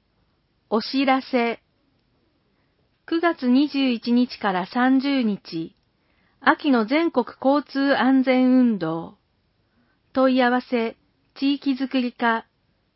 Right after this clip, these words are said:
電話、二三五四七八九。安全は心と時間のゆとりからをスローガンに、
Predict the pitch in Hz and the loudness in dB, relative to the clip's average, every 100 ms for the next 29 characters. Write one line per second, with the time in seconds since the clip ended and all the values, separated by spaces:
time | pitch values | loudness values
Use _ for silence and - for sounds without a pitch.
0 | _ 233 240 233 226 220 220 _ _ _ | _ -2 0 0 0 -2 -4 _ _ _
1 | _ - 247 311 311 302 285 233 175 190 | _ -2 2 2 0 0 2 0 -2 -4
2 | 190 - _ _ _ _ 208 247 294 302 | -4 -6 _ _ _ _ 2 4 4 2
3 | 294 233 185 190 - - - 233 185 - | 2 0 -2 -10 -12 -12 -6 -2 -2 -6
4 | _ _ _ _ _ _ _ _ _ _ | _ _ _ _ _ _ _ _ _ _
5 | _ _ _ _ 240 311 320 311 311 302 | _ _ _ _ 2 2 2 0 2 2
6 | 294 277 - _ _ _ 247 233 320 349 | 4 4 0 _ _ _ -6 0 2 2
7 | - 233 208 - 226 226 226 202 202 240 | 2 0 -2 -4 -2 0 0 -2 -2 -2
8 | 247 247 233 226 226 - - 226 226 254 | -2 -2 -2 -2 -4 -8 -8 -4 2 4
9 | 262 214 190 180 180 175 - | 6 4 -2 -4 -6 -8 -12